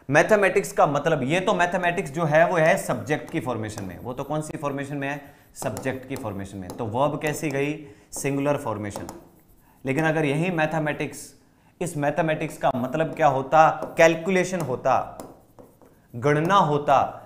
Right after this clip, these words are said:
तो verb इसके बाद कैसे जा सकती थी? Plural फॉर्मेशन में भी जा सकती थी, ध्यान रखिएगा,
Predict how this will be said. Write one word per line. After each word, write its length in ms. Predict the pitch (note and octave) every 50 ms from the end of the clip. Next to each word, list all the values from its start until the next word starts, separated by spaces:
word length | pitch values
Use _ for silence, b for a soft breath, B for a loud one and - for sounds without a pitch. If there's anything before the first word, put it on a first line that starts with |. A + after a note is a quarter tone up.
| B B B B -
तो 120 | - F3+ E3 C#3
verb 300 | A#2+ B2+ C#3+ D#3+ E3+ E3+
इसके 240 | E3+ D#3+ - - F3
बाद 260 | D3+ D3+ D#3 D#3 D#3
कैसे 260 | E3 E3 D#3+ E3 E3+ D3+
जा 140 | C#3+ C#3+ C#3+
सकती 320 | C#3+ D#3+ C#3+ - - D3+ C#3+
थी? 240 | D3 D3 D3 C#3 B2+ - B B B B B B B
Plural 280 | F#3+ G#3 A3 A#3 A3+ G#3
फॉर्मेशन 420 | - D#3 D3+ C#3+ D3 D3 D3 D#3 D3+
में 140 | D3 D3 D3
भी 80 | C#3+
जा 180 | C#3 - A#2+ C3 C3
सकती 340 | - - - - - C3 B2
थी, 120 | C#3 C#3
ध्यान 240 | A#2 A2+ G#2+ G#2+ G#2+
रखिएगा, 440 | A2 G#2 - B2 A#2 A2 A2 G2